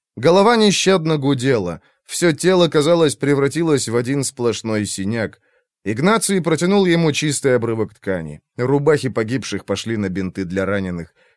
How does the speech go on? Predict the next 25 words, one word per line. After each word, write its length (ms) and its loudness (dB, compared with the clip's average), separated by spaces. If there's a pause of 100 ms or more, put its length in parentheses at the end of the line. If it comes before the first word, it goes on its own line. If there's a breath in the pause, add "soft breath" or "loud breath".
(260)
Вытерев 380 0
лицо, 460 2
Артур 380 2
взглянул 540 0
на 120 0
тряпицу. 640 -10 (300)
Несколько 520 0
ровных, 600 -2
вышитых 580 -4
синей 340 -4
нитью 400 -4
линий 460 -4
закручивались 920 -6
в 200 -20
петлю, 500 -6 (300 soft breath)
после 340 -2
переходили 540 -4
в 80 -8
шесть 320 -6
треугольников 880 -4
и, 60 -2
вновь 320 -2
дав 220 0
петлю, 540 -2 (240 soft breath)
обрывались. 800 -4